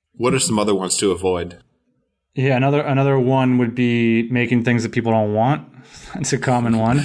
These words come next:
Speaker 1: <laughs> Oh, yeah.
Speaker 2: Another one would, another one would be, you know, not taking quality control and testing seriously and just sitting on a bunch of bad inventory.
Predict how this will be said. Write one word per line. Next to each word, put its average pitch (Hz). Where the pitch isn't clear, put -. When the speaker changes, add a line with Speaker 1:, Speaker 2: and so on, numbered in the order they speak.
Speaker 1:
<laughs> -
Oh, 107
yeah. 87
Speaker 2:
Another 127
one 131
would, 123
another 123
one 127
would 117
be, 117
you 127
know, 120
not 120
taking 120
quality 113
control 110
and 107
testing 117
seriously 143
and 107
just 113
sitting 110
on 107
a 104
bunch 107
of 101
bad 98
inventory. 117